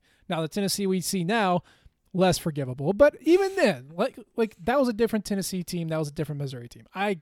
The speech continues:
get it. He wasn't around for L S U. I would have loved to see what he could do there. I don't know if he would have gotten more targets or what, but point is, is that he's just not an option. He's not getting open. Um,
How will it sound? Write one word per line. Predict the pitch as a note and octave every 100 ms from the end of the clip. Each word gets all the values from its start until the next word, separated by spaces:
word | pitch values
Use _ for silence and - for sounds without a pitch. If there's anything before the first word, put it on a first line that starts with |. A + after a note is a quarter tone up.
| _
get | - F2+
it. | - - _ _ _ _ _ _ _ _ _ _ _
He | F3+ F3+
wasn't | A#3 C4
around | A#3 A3+
for | G#3+ A#3
L | F#3+ G3
S | -
U. | F3 E3+
I | E3
would | F#3 G3
have | D#3 F3
loved | C4+ C4+ B3
to | G#3+
see | A#3+
what | A3+
he | A3
could | A3 F#3+
do | G#3+
there. | G#3 G3+
I | F#3
don't | G3
know | F#3 F3+
if | -
he | F#3
would | E3+
have | D3+
gotten | D#3
more | D3+ C#3
targets | - G3+ G3+ F#3+ D#3+
or | D3
what, | E3+ F3 E3+ -
but | F3+ D#3 D3+ - _ _ _ _ _ -
point | C#4+ F4
is, | C#4 D#4 G#3+
is | G3+
that | F#3 A3 G#3
he's | A#3 -
just | G#3+ F3+
not | F3 F#3+
an | F3+
option. | E3 D#3 - - -
He's | D3+
not | C#3+ E3+ F#3+
getting | A3 G#3+
open. | F#3 E3 E3 D#3+ D#3 _ _ _ _ _
Um, | D3+ D3 D3 D3 C#3+ D3